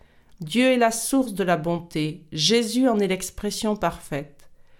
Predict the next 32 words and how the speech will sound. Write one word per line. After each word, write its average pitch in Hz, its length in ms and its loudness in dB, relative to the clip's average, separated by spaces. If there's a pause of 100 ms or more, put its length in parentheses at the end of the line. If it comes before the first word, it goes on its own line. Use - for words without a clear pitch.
(300)
La 180 140 2
bonté 220 420 2
nous 254 140 4
conduit 233 440 0
à 214 80 4
chercher 214 400 -2
le 202 120 0
bien 190 280 2
de 175 120 -2
ceux 175 240 -4
qui 202 160 -6
nous 170 180 0
entourent 185 540 -6 (560)
et 180 100 0
à 180 80 4
répondre 220 560 0
à 196 60 2
leurs 180 180 0
besoins 214 400 2
spirituels, 190 920 -2 (140)
affectifs 196 720 -6
ou 175 60 -6
matériels, 165 680 -4 (420)
sans - 240 0
nous 175 140 2
laisser 226 340 2
décourager 208 640 0
par 180 180 0
l'indifférence 175 720 0
ou 170 60 -4
le 156 80 0
mépris. 156 540 -6